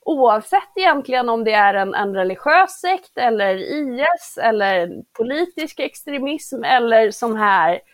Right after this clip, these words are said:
delar av, naturligtvis absolut inte hela, men, men delar av fringe-rörelser av,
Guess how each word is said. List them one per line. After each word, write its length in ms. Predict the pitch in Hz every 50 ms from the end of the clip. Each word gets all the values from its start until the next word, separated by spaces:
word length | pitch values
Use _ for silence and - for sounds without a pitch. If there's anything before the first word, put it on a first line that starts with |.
| _ _ _ _ _
delar 540 | - 214 254 285 277 247 220 247 269 294 277
av, 260 | 247 214 190 185 185
naturligtvis 540 | 190 202 220 - - 240 226 - 214 214 220
absolut 480 | 220 196 - - 233 233 226 226 220 -
inte 220 | 226 220 - 196
hela, 480 | 185 208 220 220 208 190 185 180 175 180
men, 240 | 202 220 - -
men 160 | 269 277 277 247
delar 420 | 320 330 320 269 233 233 240 240
av 160 | 202 180 190 - -
fringe-rörelser 920 | 247 240 220 185 180 - - 277 277 294 302 294 277 254 240 - - 220 202
av, 400 | 190 185 190 180 175 175 180